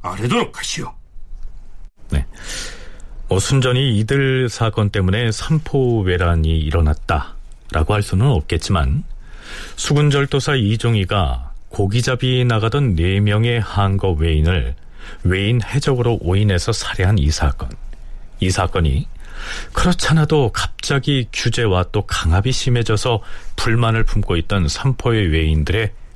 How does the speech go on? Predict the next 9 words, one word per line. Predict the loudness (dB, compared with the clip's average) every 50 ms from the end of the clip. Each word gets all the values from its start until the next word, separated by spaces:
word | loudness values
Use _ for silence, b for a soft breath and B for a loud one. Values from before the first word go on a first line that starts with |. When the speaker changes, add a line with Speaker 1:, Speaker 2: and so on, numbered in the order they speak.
| -10 -6
Speaker 2:
그 | -2 -2
분노를 | -2 -2 0 0 2 4 4 4 4 4 2 2 0 -2 -4 -8
촉발시켰다고 | -8 -4 -2 0 0 2 0 0 -2 -2 -2 -2 -2 -2 -2 0 0
볼 | 0 0 0
수 | 0 0
있을 | 0 0 0 0
겁니다. | 0 2 2 2 2 0 -2 -2 -2 -2 -2 -2 -4 -4 -4 -4 -4 B B B B B B B B B B B B B B B B B B B B B B B
연려실기술을 | 2 2 4 4 2 2 2 2 2 0 -2 -2 -2 -2 -2 0 0 2 2 4 4 4 4 4 4 2 0
보면요, | 0 0 2 2 4 4 2 2 0 0 -2 -4 -6